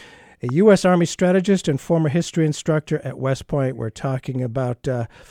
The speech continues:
where are we? How, where have we come? We're talking about the Middle East. And as he says, I opened up with a quote from our guest, "Patriotic fables certainly feel good,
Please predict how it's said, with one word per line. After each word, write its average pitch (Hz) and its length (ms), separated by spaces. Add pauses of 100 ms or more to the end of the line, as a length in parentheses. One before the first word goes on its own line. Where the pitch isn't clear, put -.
(360)
where 147 400
are 180 300
we? 107 200
How, 143 200
where 127 400
have 170 160
we 165 100
come? 147 440 (220)
We're 120 100
talking 143 280
about 135 220
the 131 80
Middle 139 280
East. 127 280 (300)
And 180 260
as 170 180
he 262 80
says, 208 340
I 139 120
opened 165 240
up 165 120
with 143 140
a 127 60
quote - 360
from 127 300
our 131 160
guest, 120 320
"Patriotic 185 640
fables 202 800 (320)
certainly 240 320
feel 135 240
good, 117 320